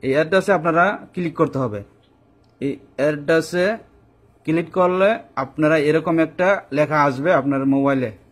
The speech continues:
এই লেখাটা আসলে আপনার মোবাইল যদি অ্যান্ড্রয়েড করা থাকে, তাইলে আপনার আর কোনো ব্রাউজারে যেতে হবে না, ঠিক আছে?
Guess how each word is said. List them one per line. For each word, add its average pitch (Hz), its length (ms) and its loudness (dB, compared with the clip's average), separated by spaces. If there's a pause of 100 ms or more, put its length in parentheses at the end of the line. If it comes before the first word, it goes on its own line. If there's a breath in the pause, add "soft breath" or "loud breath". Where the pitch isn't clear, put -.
(1300 soft breath)
এই 143 100 -2
লেখাটা 165 360 2
আসলে 170 580 4
আপনার 147 280 -2
মোবাইল 156 460 4
যদি 175 420 -4 (120)
অ্যান্ড্রয়েড 156 400 0
করা 160 280 4
থাকে, 120 400 -6 (140)
তাইলে 139 280 2
আপনার 151 380 2
আর 151 120 2
কোনো 151 220 2
ব্রাউজারে 143 440 2
যেতে 147 240 0
হবে 131 260 -4
না, 104 160 -10
ঠিক 147 160 -8
আছে? 131 280 -6